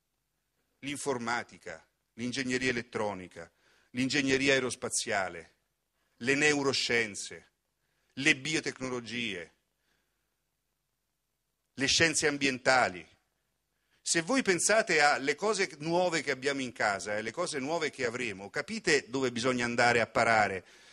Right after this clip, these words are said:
per fare degli studi che abbiano senso oggi e domani, per tutti e per noi singolarmente presi.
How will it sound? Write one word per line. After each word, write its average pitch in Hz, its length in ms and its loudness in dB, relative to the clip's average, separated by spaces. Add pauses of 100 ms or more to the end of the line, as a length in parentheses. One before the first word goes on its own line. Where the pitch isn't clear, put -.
(100)
per 127 160 -6
fare 151 240 0
degli 135 220 -2
studi 147 340 -4
che 131 140 -2
abbiano 123 320 -2
senso 131 440 -2
oggi 120 600 -4 (720)
e 123 140 -2
domani, 110 600 -2 (200)
per 127 200 -2
tutti 160 540 -8
e 135 60 0
per 120 240 0
noi 127 480 -4
singolarmente 104 760 -10
presi. 85 400 -18